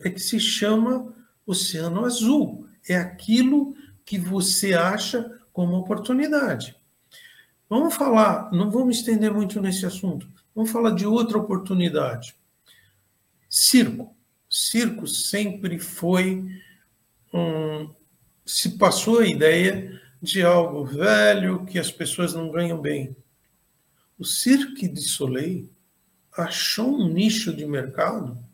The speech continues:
sofisticado, que mistura teatro, espetáculo e circo. E ele tem várias companhias que viajam o mundo todo e remuneram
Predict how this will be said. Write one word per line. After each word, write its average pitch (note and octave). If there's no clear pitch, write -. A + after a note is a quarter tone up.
sofisticado, -
que -
mistura E3+
teatro, E3
espetáculo F3
e F#3
circo. -
E F3
ele F3
tem D#3
várias E3+
companhias D3+
que -
viajam C#3
o E3+
mundo C#3+
todo A#2
e F#3
remuneram D#3